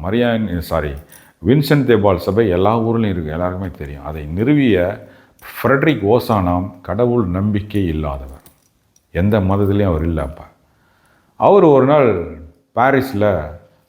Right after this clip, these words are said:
ஒரு கோயிலுக்கு பக்கம் போறார். கோயில் பக்கம், பக்கம் போறோன்னா அந்த கோயிலுக்குள்ள போய் பார்த்தா என்ன அப்படின்ட்டு ஒரு உள்ள நுழையிறார். தற்செயலா உள்ள நுழையிறப்ப உள்ள ஒரு சின்ன பீடத்துக்கு முன்னால ஒரு வயதான முதியவர் அஹ், இந்த ஜெபமாலையை வச்சு வேண்டிட்டு இருக்கிறார்.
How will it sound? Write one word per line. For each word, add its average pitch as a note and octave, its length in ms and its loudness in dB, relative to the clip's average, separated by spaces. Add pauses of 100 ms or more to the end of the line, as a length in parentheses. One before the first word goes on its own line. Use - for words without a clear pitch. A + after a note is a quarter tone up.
(100)
ஒரு A2+ 220 -2
கோயிலுக்கு A#2 400 4
பக்கம் F2+ 340 -2
போறார். F2 320 0 (540)
கோயில் D#3 280 4
பக்கம், B2 200 2
பக்கம் G#2 220 0
போறோன்னா G#2+ 260 4
அந்த G#2 180 0
கோயிலுக்குள்ள C3+ 400 2
போய் A#2+ 360 2
பார்த்தா A#2 240 2
என்ன F#2 420 -6
அப்படின்ட்டு G#2 340 -2
ஒரு F2 400 -2 (120)
உள்ள G#2+ 200 0
நுழையிறார். E2+ 500 -6 (640)
தற்செயலா A#2+ 300 2
உள்ள A2+ 220 4
நுழையிறப்ப G2 420 0
உள்ள G#2 520 -2 (600)
ஒரு A2 220 2
சின்ன C3 240 2
பீடத்துக்கு G#2 540 2
முன்னால G2+ 420 0
ஒரு A2 460 0
வயதான A#2+ 440 2
முதியவர் G#2 800 0 (420)
அஹ், F2+ 360 -4
இந்த F#2 240 -2
ஜெபமாலையை A2+ 600 4
வச்சு F#2 340 -2
வேண்டிட்டு F2 220 -6
இருக்கிறார். C#2+ 420 -18